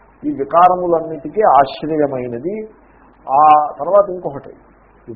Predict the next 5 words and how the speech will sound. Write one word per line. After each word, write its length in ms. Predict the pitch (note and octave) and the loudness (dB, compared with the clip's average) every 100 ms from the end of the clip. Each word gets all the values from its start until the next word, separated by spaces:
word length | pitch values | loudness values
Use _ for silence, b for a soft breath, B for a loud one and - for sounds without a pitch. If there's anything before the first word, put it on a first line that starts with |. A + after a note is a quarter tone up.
| G2+ | -6
మాయాశక్తి 640 | A#2+ F3 G3 - F3+ - - - | 0 4 4 2 -10 -14 -16 -14
స్వతంత్రమైన 920 | A#2+ A#2+ E3+ G3 F3+ G3 F#3+ F#3+ F#3+ F3 | -14 -10 -10 -10 -6 -4 -2 -4 -4 -6
తత్వం 340 | D3+ - F3+ F3 E3+ | -8 -10 -6 -4 -4
ఏం 100 | E3+ C#3+ | -4 -6
కాదు. 220 | C3+ | -6